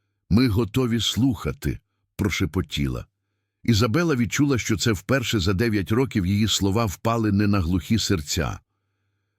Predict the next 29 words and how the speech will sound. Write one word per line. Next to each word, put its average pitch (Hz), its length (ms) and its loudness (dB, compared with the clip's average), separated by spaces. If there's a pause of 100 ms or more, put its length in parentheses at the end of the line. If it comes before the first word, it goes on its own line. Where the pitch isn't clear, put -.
(140)
Та 135 120 2
попереду 143 560 2
було 117 320 0
ще - 280 0
те, 131 280 0
що 110 220 -2
могло 107 300 2
змінити 107 480 2
не 101 120 4
лише 101 320 0
їхню 123 400 0
сім'ю, 76 460 0 (360)
а 107 120 2
й 104 120 0
усе, 139 440 0 (220)
що - 200 0
вона 107 220 0
вважала 98 500 0
правдою. 64 680 -4 (380)
Того 123 240 2
вечора, 107 520 -2 (140)
коли 92 240 0
святкові 95 480 -2
вогні 87 360 0
повільно 85 440 0
гасли 82 460 -2 (260)
в - 100 -18
коридорах 95 640 0
університету, 87 840 -2